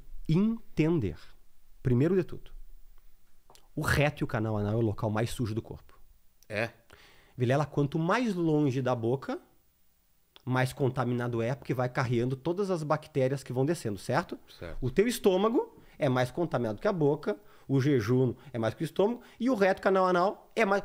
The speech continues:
Speaker 1: que chega lá embaixo. Então, um local extremamente contaminado.
Speaker 2: Tá.
Speaker 1: Primeiro conceito, certo?
Speaker 2: Tá bom.
Speaker 1: Segundo conceito. Qual é o músculo mais forte e mais poderoso do corpo? Esfíncter
Speaker 2: Esfíncter.
Speaker 1: interno.
Speaker 2: Interno,
Speaker 1: Ou
Speaker 2: exato.
Speaker 1: seja,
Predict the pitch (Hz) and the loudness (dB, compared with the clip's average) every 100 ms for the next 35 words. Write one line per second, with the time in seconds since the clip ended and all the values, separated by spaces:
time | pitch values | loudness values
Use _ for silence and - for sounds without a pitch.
0 | - 202 196 202 240 170 87 - 175 131 | -2 0 4 4 4 2 2 2 4 4
1 | - 180 214 175 180 190 - 220 254 226 | 4 4 4 4 4 4 4 4 4 4
2 | 110 - - 87 - 170 190 208 220 139 | 2 -4 -10 -4 2 4 4 4 2 2
3 | - 139 185 - - 92 90 - - - | 2 2 2 -2 -10 -10 -10 -14 -20 -20
4 | - - 135 190 202 165 95 85 - - | -18 -8 -2 0 0 -4 -6 -14 -18 -20
5 | - - - - 190 254 226 190 202 - | -20 -20 -16 -2 0 2 2 0 -2 -2
6 | 156 139 139 175 - - - - 165 - | 0 2 2 0 -2 -6 -8 0 0 0
7 | - - - - 127 139 - 135 120 120 | -6 -8 -6 -2 2 2 2 0 2 2
8 | 131 123 123 160 - - - 110 - - | 2 0 0 0 -2 -8 -10 -8 -8 -4
9 | 113 101 98 202 - - 107 131 - - | 0 0 2 0 0 -6 -8 -10 -16 -10
10 | - 202 180 92 80 - 104 - 78 78 | -2 2 2 0 -4 -12 -12 -10 -8 -2
11 | 131 - 180 160 117 | 0 4 4 4 0